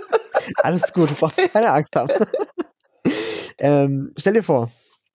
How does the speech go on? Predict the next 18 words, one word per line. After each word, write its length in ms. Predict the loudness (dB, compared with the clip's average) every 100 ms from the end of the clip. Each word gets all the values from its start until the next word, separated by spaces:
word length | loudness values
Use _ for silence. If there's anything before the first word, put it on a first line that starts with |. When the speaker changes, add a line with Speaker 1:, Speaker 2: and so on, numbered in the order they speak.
| -6
Speaker 2:
äh, 220 | 0 2
du 80 | 2
stehst 500 | 0 2 2 2 -2
in 360 | 0 0 0 -2
vielen 340 | -2 2 4
Jahren, 420 | 4 4 2 2
also 200 | 0 0
gar 160 | 2 2
nicht 220 | 0 2
jetzt, 300 | 0 0 -4
so 80 | -4
sagen 160 | 0 2
wir 60 |
mal 180 | 2 -2
in 140 | -4 -8
zehn 320 | -4 0 2
Jahren, 320 | 4 2 0 -6
gut, 240 | -18 -20